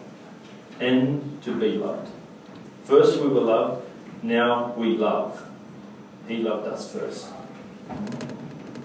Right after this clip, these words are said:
Powerful words. What I think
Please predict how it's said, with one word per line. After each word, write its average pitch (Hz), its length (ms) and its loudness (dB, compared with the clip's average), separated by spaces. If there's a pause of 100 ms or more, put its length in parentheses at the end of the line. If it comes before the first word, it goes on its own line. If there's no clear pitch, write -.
(640)
Powerful 214 300 0
words. 120 560 2 (540)
What 117 200 4
I - 160 4
think 131 360 4